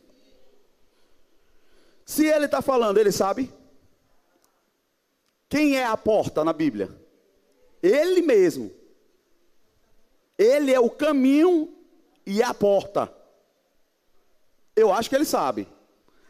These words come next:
Aí ele tá dizendo assim: ó, "Entrem pela porta estreita. Pois larga é a porta e amplo o caminho que leva à perdição.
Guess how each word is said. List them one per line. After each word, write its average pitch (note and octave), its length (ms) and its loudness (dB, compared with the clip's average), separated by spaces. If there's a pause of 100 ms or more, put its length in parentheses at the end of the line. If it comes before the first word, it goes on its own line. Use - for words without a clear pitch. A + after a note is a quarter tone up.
Aí A3+ 140 0
ele C#4+ 100 0
tá C4 100 0
dizendo B3 220 0
assim: G#3+ 220 -6
ó, F#3+ 60 -4 (160)
"Entrem D4 380 0
pela C4+ 220 0
porta B3+ 260 -2
estreita. A3 500 0 (1400)
Pois F#3 220 0
larga G3+ 560 0
é G3 100 0
a G3 80 -2
porta G3+ 460 -2
e F#3+ 140 -2
amplo C4 400 -2
o - 20 -6
caminho A3+ 440 -4
que - 100 -8
leva G3+ 200 -2
à - 20 0
perdição. G3+ 640 -2